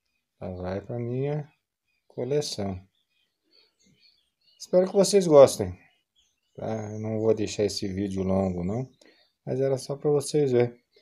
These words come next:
E com um pouquinho de trabalho e paciência, só na lixa, tá? E uma flanela, eu consegui deixar essa pedra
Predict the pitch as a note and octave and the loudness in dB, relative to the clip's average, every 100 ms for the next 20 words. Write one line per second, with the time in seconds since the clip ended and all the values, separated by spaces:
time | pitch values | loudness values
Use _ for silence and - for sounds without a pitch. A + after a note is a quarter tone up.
0 | _ _ _ _ _ B2+ - B2 A2+ A#2 | _ _ _ _ _ -16 -8 -6 -6 -8
1 | A2 E3+ F#3+ F#3+ E3 D#3 B2+ A#2 A#2 A2+ | -6 -2 0 0 -2 -2 0 4 6 6
2 | G#2 G2 G#2+ - A#2 B2 B2+ - - - | 4 0 0 0 0 0 0 -4 -2 4
3 | C#3+ D3+ C3+ D3 D#3 - D#3 D#3 _ _ | 8 8 6 4 2 -2 -4 -6 _ _
4 | _ _ _ _ _ _ _ _ _ G2+ | _ _ _ _ _ _ _ _ _ -10
5 | A2+ A#2 _ _ _ _ _ _ _ _ | -8 -8 _ _ _ _ _ _ _ _
6 | - F#2+ G2 G#2 - A#2 A2+ A#2 C3 D#3+ | -12 -6 -2 -4 0 0 4 6 6 4
7 | E3+ _ _ _ - _ _ _ _ _ | -6 _ _ _ -20 _ _ _ _ _
8 | _ - A2+ - A2 - G#2 G#2 G2 - | _ -10 -8 -6 -6 -6 -6 -4 -6 -2
9 | G2+ G#2+ A#2 _ A2 - G#2 - G2 G#2 | 0 0 -4 _ -14 -8 -8 -4 -2 -2
10 | A#2 | -4